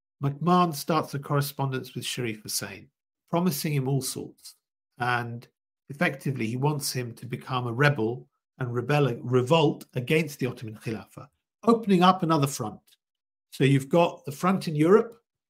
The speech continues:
you've got a front in North Africa, you've got the Russians and the British actually actively fighting in Turkey. And what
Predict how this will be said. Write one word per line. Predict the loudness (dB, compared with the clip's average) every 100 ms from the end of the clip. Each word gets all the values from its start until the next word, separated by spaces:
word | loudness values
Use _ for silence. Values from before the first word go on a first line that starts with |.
| _ _ _ _ _
you've | -6 2
got | 2 2
a |
front | -2 -4 -2
in | 0
North | 2 2
Africa, | -2 -2 -4 -4 -4 -6 _ _ _ _ _
you've | 4 6
got | 2 2
the | 4
Russians | 4 4 2 0 0
and | 0
the | 0
British | -2 -2 -2 0
actually | -4 -2 -4 0
actively | -2 -2 -4 -2
fighting | -2 0 0 -2 -6
in | -10
Turkey. | -8 -8 -6 -6 -6 -10 _ _ _ _ -4
And | 0 4
what | 6 4 -2